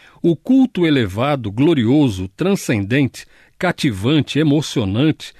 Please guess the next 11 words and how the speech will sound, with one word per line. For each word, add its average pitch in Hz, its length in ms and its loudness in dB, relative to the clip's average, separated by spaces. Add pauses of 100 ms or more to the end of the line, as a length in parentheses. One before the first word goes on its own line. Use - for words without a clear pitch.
(240)
e 135 160 2
enriquecedor 135 920 0 (460)
é 147 100 0
o 147 80 0
subproduto 185 920 -2
de 131 180 0
uma 165 200 0
profunda 185 540 -2
compreensão 165 920 -2
da 156 100 0
verdade. 113 640 -4